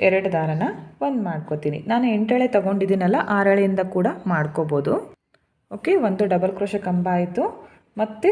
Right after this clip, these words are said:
ಸೂಜಿ ಮೇಲೆ ಒಂದು ಸಲ ಥ್ರೆಡ್ಡನ್ನು ಸುತ್ಕೋತೀನಿ. ಮತ್ತೆ ಈ ಥರ ರಿಂಗ್ ಬೀಡ್ ಒಳಗಡೆ ನೀಡಲ್ನ ಹಾಕಿ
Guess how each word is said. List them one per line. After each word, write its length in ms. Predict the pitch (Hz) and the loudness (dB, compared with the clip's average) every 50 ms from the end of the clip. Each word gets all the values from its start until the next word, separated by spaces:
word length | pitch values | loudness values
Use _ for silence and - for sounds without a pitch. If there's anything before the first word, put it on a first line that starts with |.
| 415 - | 2 2
ಸೂಜಿ 260 | 233 208 175 196 208 190 190 | 0 0 0 0 0 0 0
ಮೇಲೆ 200 | 185 185 233 339 349 240 196 | -2 -2 -2 -2 -2 -2 -2
ಒಂದು 120 | 180 180 185 | 0 0 0
ಸಲ 120 | 185 190 190 190 | 0 0 0 2
ಥ್ರೆಡ್ಡನ್ನು 380 | 180 175 165 180 180 180 185 190 190 | 0 0 0 0 0 0 -2 -2 -4
ಸುತ್ಕೋತೀನಿ. 600 | 180 185 - - 190 190 185 202 202 214 247 370 480 - - - - _ _ _ _ _ _ _ _ _ - 190 | -6 -8 -6 -4 -4 -2 0 0 0 0 -2 -4 -4 -8 -12 -20 -20 _ _ _ _ _ _ _ _ _ -12 -10
ಮತ್ತೆ 280 | 196 196 - - - 359 415 277 | -10 -10 -8 -2 0 2 2 2
ಈ 20 | 202 - | 2 0
ಥರ 220 | 214 220 285 370 285 220 | 0 0 0 0 0 0
ರಿಂಗ್ 240 | 202 190 202 202 196 | 0 0 0 0 0
ಬೀಡ್ 200 | 220 220 220 202 185 180 | 0 0 0 0 0 2
ಒಳಗಡೆ 420 | 180 180 180 180 185 180 208 311 440 - - - 214 190 | 0 0 0 2 2 2 0 0 -2 -6 -10 -10 -6 -4
ನೀಡಲ್ನ 420 | 180 180 175 180 180 180 180 180 180 180 180 | -2 -2 0 0 0 0 0 -2 -2 -2 -4
ಹಾಕಿ 360 | 175 170 175 170 - 247 339 | -6 -6 -8 -8 -8 -8 -8